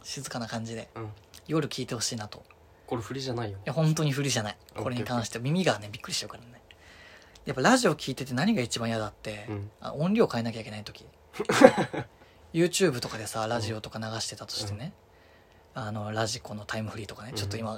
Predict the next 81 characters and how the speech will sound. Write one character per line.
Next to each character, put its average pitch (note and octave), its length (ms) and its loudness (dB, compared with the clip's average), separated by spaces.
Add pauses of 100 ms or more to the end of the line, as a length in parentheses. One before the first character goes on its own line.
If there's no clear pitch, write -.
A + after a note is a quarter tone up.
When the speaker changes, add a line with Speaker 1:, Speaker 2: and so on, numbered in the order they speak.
Speaker 1:
訂 C3 160 0
正 B2+ 120 -2
し - 120 0
ま A#2 60 -2
し - 80 -2
た - 60 -10
よ。 - 80 -16 (540)
<laughs> - 480 10
入 D#4 140 12
っ - 20 -8
て - 100 8
ま C#3 120 10
す - 60 0
か C3 80 0
ら G#2+ 80 0
ね。 C3 140 -2
ラ C#3 120 6
ジ B2 100 0
コ、 - 200 -10 (120)
タ C3 140 0
イ C3 40 0
ム A#2+ 100 0
フ B2 80 2
リ B2+ 80 4
ー - 20 4
の A#2 80 0
プ A2+ 120 -4
レ A#2+ 60 2
ミ A#2 120 0
ア A2+ 40 0
ム A2+ 60 -4
会 A2+ 180 -4
員 G#2 60 -10
と G#2 80 -14
か A2+ 80 -12
ね。 D#3 100 -14 (160)
Speaker 2:
う - 40 -6
ん。 G#2 60 -8 (720)
Speaker 1:
ラ E3+ 120 6
ジ D#3+ 120 4
オ A#2+ 60 2
が A2+ 100 0
終 A2+ 100 2
わ A#2+ 60 0
っ - 40 -8
て - 140 -12
次 - 280 0
の D#3 120 4
番 A2+ 180 2
組 A2 140 -2
と A2 80 -6
か G#2+ 60 -6
に A2 80 -4
移 G#2 40 -8
る A2+ 140 -6
時 - 160 -12
に G#2 100 -10
め B2 220 4
っ - 100 2
ち - 140 8
ゃ - 20 10
で F#3 120 12
っ - 60 -2
か G3+ 100 12
い - 20 12
音 B2 160 4
で A2 80 -4
シ - 240 0
ー A#2 40 2
エ A2+ 40 0
ム A2+ 80 -4
と A2 80 -10
か A#2 100 -10
が A2 100 -10
入 - 120 -6
っ - 40 -18
て - 100 -16
く G#2+ 80 -16
る G#2+ 80 -16
の G#2 80 -16
よ。 G#2+ 60 -20